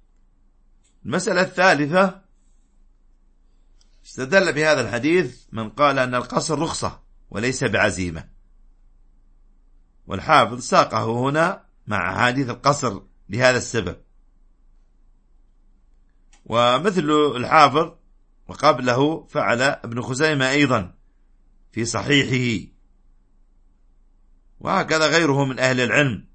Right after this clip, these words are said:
المجد بن تيمية في المنتقى، وابن عبد الهادي، وغيرهم أيضًا. يرون أن القصر رخصة وليس بعزيمة.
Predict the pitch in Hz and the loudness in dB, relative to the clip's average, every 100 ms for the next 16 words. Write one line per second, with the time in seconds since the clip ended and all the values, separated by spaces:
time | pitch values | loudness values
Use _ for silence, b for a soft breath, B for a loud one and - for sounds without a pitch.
0 | _ _ _ _ _ _ _ _ _ _ | _ _ _ _ _ _ _ _ _ _
1 | _ 101 107 135 113 120 123 - 92 113 | _ -8 -2 -2 -2 -2 -2 -4 -10 -8
2 | 117 143 156 143 117 98 - _ 104 110 | 0 2 2 0 -2 -4 -8 _ -8 -4
3 | 139 131 143 123 104 - _ _ _ _ | -4 0 2 2 0 -2 _ _ _ _
4 | _ _ _ _ _ _ _ _ _ _ | _ _ _ _ _ _ _ _ _ _
5 | - 110 110 107 101 104 127 151 143 143 | -10 -6 -4 -4 -4 -2 2 2 4 2
6 | 156 214 185 156 147 170 131 101 82 _ | 4 4 4 0 0 0 0 -2 -4 _
7 | _ _ _ _ _ _ _ _ _ _ | _ _ _ _ _ _ _ _ _ _
8 | _ _ _ - 120 156 143 131 127 120 | _ _ _ -4 2 2 2 0 -2 0
9 | 160 190 202 196 - - 190 - 143 147 | 2 2 2 -2 -10 -4 -4 -2 2 2
10 | 147 160 123 113 104 110 95 107 95 71 | 2 0 0 2 2 2 0 -4 -4 -8